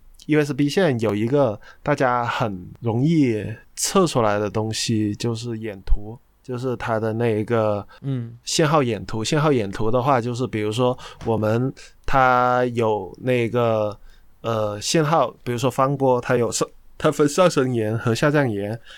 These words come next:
Speaker 1: 然后那个上升延那个竖，是竖，竖着的，然后，但是如果说它放大，那个速率，呃，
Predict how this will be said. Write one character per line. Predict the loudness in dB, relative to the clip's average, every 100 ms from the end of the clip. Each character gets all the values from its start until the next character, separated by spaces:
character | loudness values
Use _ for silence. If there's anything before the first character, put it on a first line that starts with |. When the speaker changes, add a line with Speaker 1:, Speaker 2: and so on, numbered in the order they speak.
| -8
Speaker 1:
然 | -2 0
后 | 2 2 2 -2 -2
那 | 0 2
个 | 2 2 0
上 | 2 2
升 | 4 2 4
延 | 2 2 2 2 0
那 | 2 2 4
个 | 2
竖， | 2 0 -2 -4
是 | 0 0
竖， | 0 -4 -2 0 4 4 2 -2
竖 | -4 0 2
着 | 2 0
的， | -2 -6 -6
然 | -4 0
后， | 2 0 -2 -16 -2
但 | 0 2
是 | 2
如 | 2 2
果 | 2
说 | 2 0
它 | 2 0
放 | 0 0 0
大， | 0 -2 -4 -16 -2
那 | 0 2
个 | 2
速 | 2 4 6
率， | 4 4 0 -8 -4
呃， | 0 0 0 -4